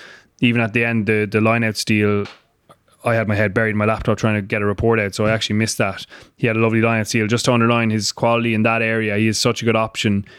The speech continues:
He had a couple of turnovers early in the game where Ireland didn't fully capitalise. Uh, I think one of them was a forward pass after he s-,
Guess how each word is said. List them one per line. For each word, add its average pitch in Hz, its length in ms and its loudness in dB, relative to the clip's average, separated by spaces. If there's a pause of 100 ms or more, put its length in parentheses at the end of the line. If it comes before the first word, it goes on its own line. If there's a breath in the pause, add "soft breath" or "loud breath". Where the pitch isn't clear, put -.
(200 loud breath)
He - 120 -2
had 110 80 0
a 110 40 0
couple 117 300 -2
of 110 240 -2
turnovers 113 520 2
early 110 220 2
in 107 100 2
the 110 60 2
game 110 440 0
where 110 200 2
Ireland 110 280 0
didn't 110 220 0
fully 113 280 2
capitalise. 107 800 0 (600 loud breath)
Uh, 107 140 2
I 101 80 0
think 110 160 0
one 113 140 2
of 110 40 2
them 107 100 2
was 104 100 0
a 104 60 0
forward 107 400 0
pass 107 300 -2
after 107 240 -2
he 101 60 0
s-, - 240 -8